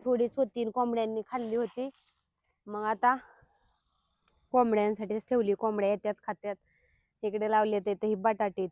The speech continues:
ही दिसतात ना, ही बटाटे, ही. त्याच्यातलं खुरपावं लागल ते गवत आधी, आहे ना हो?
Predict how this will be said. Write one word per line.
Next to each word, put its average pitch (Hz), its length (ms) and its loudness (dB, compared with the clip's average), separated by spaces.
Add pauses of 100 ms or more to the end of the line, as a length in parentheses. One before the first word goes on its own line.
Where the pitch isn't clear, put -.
ही 202 60 -4
दिसतात 214 440 -6
ना, 202 140 -6
ही 262 280 -14
बटाटे, 185 540 -8 (480)
ही. 170 240 -10 (4000)
त्याच्यातलं 302 400 4
खुरपावं 330 380 8
लागल 285 360 6
ते 247 60 4
गवत 233 280 4
आधी, 220 200 2
आहे 247 140 0
ना 254 100 -2
हो? 175 160 -2